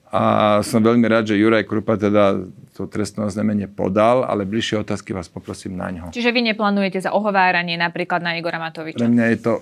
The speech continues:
Speaker 1: uzavreté. Ja som podal naňho za ohováranie trestné oznámenie ešte vo februári.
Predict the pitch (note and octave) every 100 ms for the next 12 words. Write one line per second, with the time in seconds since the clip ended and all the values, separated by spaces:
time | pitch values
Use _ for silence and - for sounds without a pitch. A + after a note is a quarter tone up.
0 | - C3 A#2+ A#2+ A2+ A2 A2 A2 A#2 A2
1 | E3 E3+ C3 A2 G2 F#2+ F#2 - G2 G#2
2 | G#2 G#2 A2 G#2+ G#2+ G#2+ G2+ A#2 A2+ A2
3 | A#2 B2 A#2 G2 - G#2+ G2 G#2 G#2 G#2+
4 | G2+ G2+ G#2+ C#3+